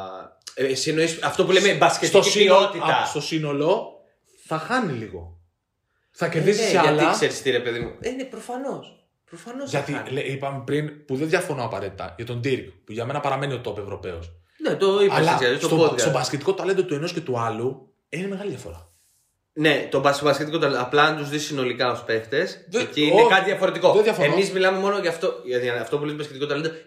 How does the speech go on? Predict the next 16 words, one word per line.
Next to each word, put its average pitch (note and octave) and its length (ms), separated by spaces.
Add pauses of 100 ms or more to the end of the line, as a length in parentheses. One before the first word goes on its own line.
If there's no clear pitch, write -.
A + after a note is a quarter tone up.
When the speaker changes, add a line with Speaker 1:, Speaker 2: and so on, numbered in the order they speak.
Speaker 1:
η F#3+ 120
ποιότητα, F#3 560
ρε C#3 80
παιδί B2 200
μου, A#2+ 60
του A#2 60
Speaker 2:
Ποιότητα, A#2 360
Speaker 1:
παίχτη. B2 180
Speaker 2:
ναι. A2 180 (240)
Αυτό C#3 280
το, G3 240
αυτό D#3 200
το F#3+ 400
που D#3+ 60
λέγαμε, F3+ 480
το, E3 480